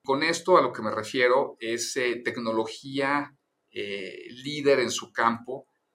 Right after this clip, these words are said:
eh, que abran, eh, eh, literalmente, eh, eh, nuevos espacios, eh, de tecnología que no se hayan desarrollado en otras partes del mundo. Eh, eh, hoy,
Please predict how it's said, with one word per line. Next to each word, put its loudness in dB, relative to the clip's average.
eh, -8
que 2
abran, 6
eh, -8
eh, -12
literalmente, -4
eh, -10
eh, -12
nuevos 4
espacios, -2
eh, -4
de -6
tecnología -6
que 0
no 6
se 4
hayan 4
desarrollado 0
en -2
otras -4
partes 2
del -6
mundo. -12
Eh, -10
eh, -20
hoy, 6